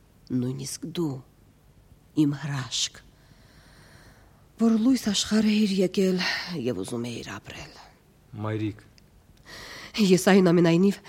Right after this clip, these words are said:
Speaker 1: մի վերջին հուսահատական փորձ ևս կատարեցի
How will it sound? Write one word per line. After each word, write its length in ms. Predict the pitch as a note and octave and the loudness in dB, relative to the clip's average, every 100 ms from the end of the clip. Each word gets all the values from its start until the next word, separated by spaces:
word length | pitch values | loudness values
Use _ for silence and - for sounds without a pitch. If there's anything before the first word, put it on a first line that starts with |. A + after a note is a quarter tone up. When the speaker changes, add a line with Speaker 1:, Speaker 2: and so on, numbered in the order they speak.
| - - - - | -20 -18 -20 2
Speaker 1:
մի 140 | F3 | 4
վերջին 480 | D#3+ E3+ - - G#3+ | 6 4 2 2 2
հուսահատական 720 | F3 G3+ F3+ F#3 F3 F3+ G3 F#3 | 0 -2 -2 0 0 0 0 0
փորձ 320 | G3+ F#3 - | -2 -2 2
ևս 220 | G#3 F#3+ | 4 4
կատարեցի 600 | - G3 G3+ G3 F#3+ G#3+ | 2 4 8 8 6 8